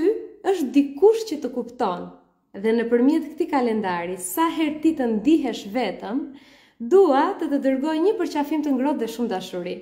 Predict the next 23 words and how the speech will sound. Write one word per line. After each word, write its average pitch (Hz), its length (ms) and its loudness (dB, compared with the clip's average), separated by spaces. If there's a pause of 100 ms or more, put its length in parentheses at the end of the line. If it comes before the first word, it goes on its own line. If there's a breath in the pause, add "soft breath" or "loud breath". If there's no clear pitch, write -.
(1040 soft breath)
Ti 392 140 8
asnjëherë 320 480 0
nuk 320 160 -2
je 233 80 2
vetëm. 185 420 -6 (440)
Zotin 302 580 2
e 220 100 -8
ke 262 160 -2
gjithmonë 233 360 -2
mbështetje. 190 560 -8 (200)
Me 233 160 0
dashuri, 214 540 -2 (260)
Jona. 185 440 -6 (1200 soft breath)
A, 480 160 0 (160)
jam 494 180 4
shumë 480 180 4
e 427 80 6
lumtur. 453 540 4
<laughs> 349 2000 -2
Jam 262 160 4
shumë 311 260 4
e 277 60 6
lumtur. 220 400 -4